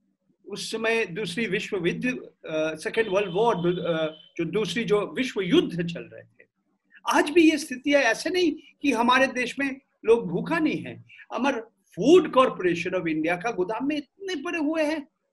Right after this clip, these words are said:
मगर आप क्यों वितरण नहीं कर पा रहे, क्यों लोगों को मुफ्त में नहीं दे पा रहे, यही हम सवाल आपसे उठा रहे हैं।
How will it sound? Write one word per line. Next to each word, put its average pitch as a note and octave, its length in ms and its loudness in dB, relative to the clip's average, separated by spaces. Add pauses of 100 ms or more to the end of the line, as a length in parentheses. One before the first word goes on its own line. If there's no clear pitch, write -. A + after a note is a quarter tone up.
(480)
मगर - 320 0 (160)
आप C4+ 400 0 (120)
क्यों F4 300 4
वितरण D#4 340 2
नहीं C4 220 0
कर F#3+ 140 2
पा D3 260 -2
रहे, C#3+ 180 -2
क्यों E4 360 0
लोगों C4+ 260 2
को C4 140 2
मुफ्त B3+ 400 0
में B3+ 100 -2
नहीं A#3+ 220 -4
दे F3+ 140 -2
पा C#3+ 260 -4
रहे, C3+ 160 -4
यही A3 400 0
हम C#4 180 0
सवाल G#3+ 360 -2
आपसे F#3 260 -4
उठा E3 300 -6
रहे C3 140 -6
हैं। A#2+ 220 -10